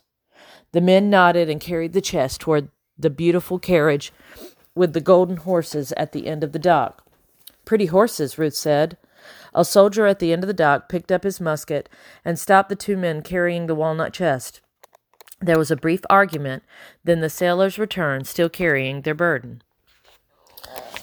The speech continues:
"What is this?" Madame asked as they set the chest at her feet. "I told you to put that on the carriage."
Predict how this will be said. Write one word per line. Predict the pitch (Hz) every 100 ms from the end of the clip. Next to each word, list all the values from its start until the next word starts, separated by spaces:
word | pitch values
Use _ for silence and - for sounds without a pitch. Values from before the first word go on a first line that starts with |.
| - 92 104 - _ _ _ _ _ -
"What | 269 294
is | 202 180
this?" | 196 131 - -
Madame | - 175 156 151
asked | 147 151 - 160
as | 147
they | 151
set | - 151
the | 160
chest | - 165 151 - -
at | 147 -
her | 151 151
feet. | - 151 196 _ _ _
"I | -
told | - 240 175
you | 170
to |
put | 165 190
that | 208 208
on | 214
the | 247
carriage." | 294 269 139 120 -